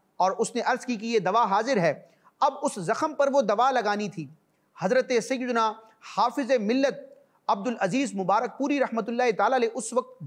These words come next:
मोज़े पहने हुए थे और सर्दियों का मौसम था। तो आप रहमतुल्लाहि ताला अलैह ने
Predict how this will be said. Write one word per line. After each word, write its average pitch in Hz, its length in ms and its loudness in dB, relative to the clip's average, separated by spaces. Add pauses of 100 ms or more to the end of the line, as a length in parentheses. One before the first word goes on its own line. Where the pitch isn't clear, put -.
मोज़े 240 380 0
पहने 214 260 0
हुए 180 200 -2
थे 143 160 -10 (400)
और 190 120 0
सर्दियों 240 380 -2
का 311 140 0
मौसम 254 320 -2
था। 175 140 0 (540)
तो - 200 -8
आप 311 360 4
रहमतुल्लाहि 262 580 0
ताला 233 260 2
अलैह 294 180 2
ने 220 280 -2